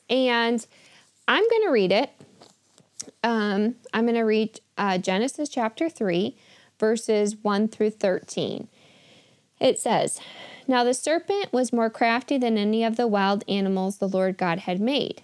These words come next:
And he said to the woman, 'Did God really say, "You must not eat from any tree in the garden"?'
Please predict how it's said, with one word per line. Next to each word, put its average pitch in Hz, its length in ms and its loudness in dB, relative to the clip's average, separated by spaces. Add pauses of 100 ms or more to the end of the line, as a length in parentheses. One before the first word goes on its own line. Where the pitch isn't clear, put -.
(140)
And 202 120 -2
he 190 100 0
said 185 300 -2
to 262 120 -6
the 285 100 0
woman, 170 440 -2 (640)
'Did 233 160 0
God 370 300 0
really 214 500 2
say, 180 640 0
"You 196 160 0
must 190 460 0
not 196 240 0
eat - 260 -2
from 185 180 -2 (100)
any 185 260 0
tree 190 260 -4
in 185 60 -2
the 185 80 -2
garden"?' 180 560 -2